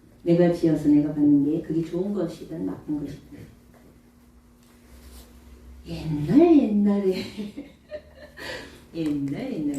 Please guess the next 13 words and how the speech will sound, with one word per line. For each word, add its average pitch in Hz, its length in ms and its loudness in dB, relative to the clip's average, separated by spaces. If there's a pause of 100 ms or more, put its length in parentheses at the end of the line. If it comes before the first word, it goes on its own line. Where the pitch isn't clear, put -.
진짜. - 380 -14 (1120)
어, 156 600 -4
가히 196 640 -4
백천 240 480 -6
겁이 - 300 -8
지나더라도 139 880 -4 (480)
한 233 280 2
번 254 260 -2
지어 185 360 -6
놓은 160 360 -6
업은 160 540 -6
없어지지 185 840 -6
않나니 139 580 0